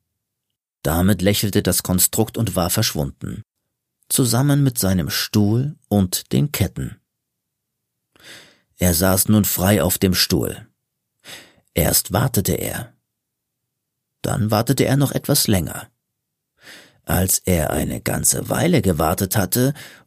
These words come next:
ohne dass etwas passierte, stand er auf und streckte sich.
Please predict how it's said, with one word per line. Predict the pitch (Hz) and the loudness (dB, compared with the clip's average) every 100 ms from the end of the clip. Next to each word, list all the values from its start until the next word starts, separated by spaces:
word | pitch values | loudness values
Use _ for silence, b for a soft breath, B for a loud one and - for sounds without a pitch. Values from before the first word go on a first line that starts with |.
| _ | _
ohne | 113 165 170 | 2 4 4
dass | 87 78 | 2 0
etwas | - 120 185 - | 0 -2 -2 -2
passierte, | - 85 73 82 104 - 147 160 | -4 -4 -2 0 0 0 -2 -2
stand | - 101 101 107 | -2 0 0 0
er | 139 139 - | 0 0 0
auf | 85 - | -2 0
und | 127 | 0
streckte | 139 - - 90 - - | 0 -4 -2 -2 -2 -4
sich. | - - - - | -4 -6 -8 -10